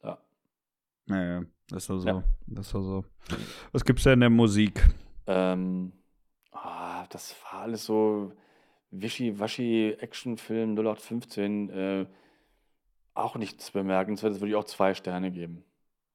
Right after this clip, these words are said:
Speaker 2: Hm, ja, da bin ich auch bei zwei bei. Also war jetzt nichts super, super Ausfallendes dabei,
Speaker 1: Nee.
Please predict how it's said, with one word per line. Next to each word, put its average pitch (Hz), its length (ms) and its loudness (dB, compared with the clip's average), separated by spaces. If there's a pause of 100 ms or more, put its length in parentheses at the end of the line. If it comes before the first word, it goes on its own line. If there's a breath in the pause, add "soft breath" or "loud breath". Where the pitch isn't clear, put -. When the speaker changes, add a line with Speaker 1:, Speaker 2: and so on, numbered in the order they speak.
(420)
Speaker 2:
Hm, 104 240 -2
ja, 95 160 0
da 95 80 -2
bin 95 180 -4
ich 92 100 -4
auch 95 140 0
bei - 180 -2
zwei 92 400 -4
bei. 92 300 -2
Also 92 220 -2
war 104 100 4
jetzt 110 220 2
nichts 120 180 4 (100)
super, 113 1080 4
super 110 880 2
Ausfallendes 127 800 4
dabei, 120 400 6
Speaker 1:
Nee. 101 180 2